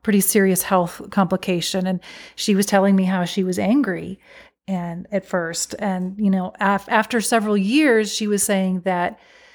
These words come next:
you know, she's come to a place now where she can see that God has been faithful to her through this. And she has, um, she's found new ways of trusting God and a new way of, a, a new relationship with God. The, the, her relationship with God is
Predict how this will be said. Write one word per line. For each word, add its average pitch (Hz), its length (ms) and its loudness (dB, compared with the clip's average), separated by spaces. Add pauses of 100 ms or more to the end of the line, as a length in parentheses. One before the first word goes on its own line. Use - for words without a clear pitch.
(580)
you 220 80 2
know, 208 120 4
she's 240 180 -2
come 285 240 2
to 247 100 2
a 226 60 2
place 214 320 0
now 208 200 4
where 190 120 -2
she 214 180 -2
can 208 180 0
see 214 340 2
that 180 240 0
God 196 280 4
has 190 180 -2
been 185 140 0
faithful 240 460 -2
to 202 140 -8
her 185 200 -2
through 185 260 -6
this. 170 340 -4
And 185 180 -2
she 202 220 -2
has, 190 380 0
um, 185 520 -10 (800)
she's - 240 -4
found 247 260 4
new 233 160 4
ways 202 380 2
of 175 100 -4
trusting 190 480 -2
God 170 240 -2
and 190 160 -2
a 196 60 0
new 220 200 2
way 202 280 2
of, 180 260 -6 (180)
a, 226 60 2
a 202 240 2
new 226 200 4
relationship 190 800 0
with 175 140 -8
God. - 280 -4
The, 202 60 -2
the, 202 240 -2
her 196 200 2
relationship 190 580 0
with 180 100 -4
God 170 220 -2
is 165 120 -10